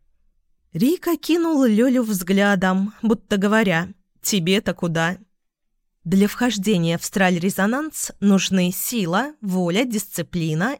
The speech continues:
и высокий потенциал когеренции», отчеканила она строго по учебнику. «И какой у тебя потенциал?» «Семь с половиной по Ясперу». «Ого!» уважительно протянул Рик.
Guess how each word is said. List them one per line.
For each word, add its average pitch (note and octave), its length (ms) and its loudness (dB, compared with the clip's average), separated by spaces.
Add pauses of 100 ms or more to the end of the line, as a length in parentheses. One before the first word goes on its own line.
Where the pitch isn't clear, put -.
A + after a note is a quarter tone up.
и A3+ 80 0
высокий A#3 440 -2
потенциал G3 680 0
когеренции», E3 920 0 (680)
отчеканила F3 880 -2
она F3 360 0
строго G#3+ 520 -4
по E3 180 -6
учебнику. D#3 840 -4 (920)
«И E3 160 -2
какой G#3 460 0
у G3 40 2
тебя D#3 300 -2
потенциал?» D#3+ 920 -4 (1000)
«Семь G#3 300 2
с G3 100 -2
половиной G3+ 600 2
по - 160 -2
Ясперу». E3+ 720 -2 (840)
«Ого!» E3 960 0 (600)
уважительно F3+ 800 2
протянул F#3 540 2
Рик. - 460 -4